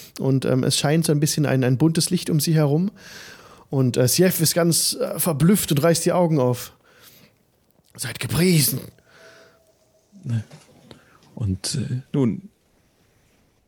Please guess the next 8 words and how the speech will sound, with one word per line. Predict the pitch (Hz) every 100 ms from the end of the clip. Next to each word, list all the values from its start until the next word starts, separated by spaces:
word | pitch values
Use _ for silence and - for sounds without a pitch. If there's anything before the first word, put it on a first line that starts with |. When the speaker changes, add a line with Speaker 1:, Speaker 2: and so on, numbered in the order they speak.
| _ -
Speaker 2:
ich | 120
denke, | - 113 110 101 90 -
äh, | - - 98 - _ _ _ _ _ _ _ _ _
ihr | 123 110 98 92 - - _ - - -
seht | - 120 110
jetzt, | 117 101 -
was | 104 -
ich, | 107 - -